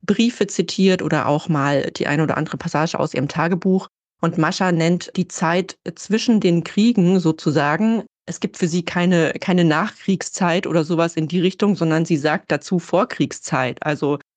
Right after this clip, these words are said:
die Zeit nach dem Ersten Weltkrieg empfindet sie relativ schnell als Vorkriegszeit zum Zweiten Weltkrieg. Fand ich tatsächlich auch ganz bemerkenswert. Also wir haben's hier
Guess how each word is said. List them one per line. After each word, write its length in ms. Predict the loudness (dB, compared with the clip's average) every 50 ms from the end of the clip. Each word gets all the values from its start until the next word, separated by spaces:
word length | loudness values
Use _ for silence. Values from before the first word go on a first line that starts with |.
| _ -4
die 80 | -4
Zeit 300 | -4 -2 -2 -2 0 0
nach 200 | 0 0 -2 -2
dem 180 | -2 -4 -2 -2
Ersten 360 | -2 -4 -4 -2 -2 -2 0
Weltkrieg 540 | 2 0 0 -2 -2 -2 0 0 0 0 -2
empfindet 440 | -4 -4 -2 0 2 2 2 0 0
sie 140 | 0 -2 0
relativ 500 | 2 2 0 0 0 -2 -4 -6 -8 -4
schnell 340 | -2 0 2 2 2 0 0 _ _ _ _
als 260 | -4 -2 -2 -4 -6
Vorkriegszeit 1000 | -4 -2 0 0 0 0 0 -2 -4 -4 -6 -10 -6 -2 0 0 0 0 -2 -4 _ _ -14
zum 200 | -10 -10 -10 -6
Zweiten 440 | -4 -2 -2 -2 -2 -2 -2 -2 -2
Weltkrieg. 560 | -2 -4 -4 -6 -10 -8 -6 -6 -6 -6 -6
Fand 220 | -6 -4 -2 -4
ich 80 | -4 -4
tatsächlich 500 | -4 -6 -4 -2 -4 -4 -4 -2 -2 -2
auch 120 | -2 -2
ganz 200 | -2 -4 -4 -4
bemerkenswert. 680 | -4 -2 -2 0 -2 -2 -2 -2 -2 -2 -2 -4 -2 -2
Also 220 | -2 -2 -2 0 0
wir 120 | 2 2
haben's 200 | 2 0 0 0
hier 200 | 0 0 0 0